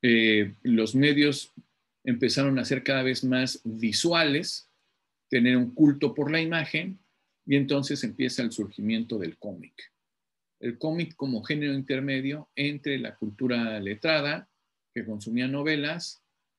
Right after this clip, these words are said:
y aquellos que empiezan a tener este culto por lo visual. Y por otra parte, los temas, ¿no? Los temas de los cómics. Dice Humberto Eco que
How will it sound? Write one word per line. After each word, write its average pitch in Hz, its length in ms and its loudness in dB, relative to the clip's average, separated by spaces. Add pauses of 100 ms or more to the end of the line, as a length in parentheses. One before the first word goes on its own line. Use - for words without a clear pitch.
(220)
y 156 320 0
aquellos 127 520 -2
que 135 340 0
empiezan 127 480 -2
a 104 100 -6
tener 113 280 0
este 120 240 -4
culto 123 380 0
por 127 280 0
lo 117 160 4
visual. 95 400 -8 (1000)
Y 190 120 6
por 208 160 4
otra 208 280 2
parte, 175 440 2
los 117 300 2
temas, 107 380 0
¿no? 156 140 -2
Los 117 200 -4
temas 135 280 0
de 113 80 -2
los 101 160 -8
cómics. - 480 -8 (380)
Dice 147 360 4
Humberto 147 380 0
Eco 156 260 -2
que 156 300 0